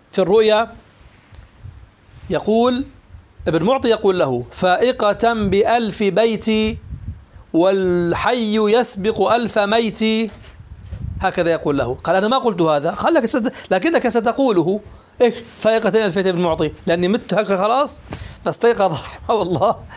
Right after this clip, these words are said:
فقال: "وهو بسبق حائز تفضيلا مستوجب ثنائي الجميلة". حلقات متواصلة بالعلم. علوم اللغة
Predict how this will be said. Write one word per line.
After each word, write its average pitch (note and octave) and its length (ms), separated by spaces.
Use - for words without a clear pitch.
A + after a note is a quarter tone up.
فقال: F#3 600
"وهو F3 320
بسبق G#3 560
حائز G#3+ 400
تفضيلا G3 920
مستوجب G#3 840
ثنائي F#3+ 520
الجميلة". D#3 520
حلقات G#3+ 520
متواصلة F#3 680
بالعلم. A#2+ 360
علوم G#3+ 280
اللغة C4 440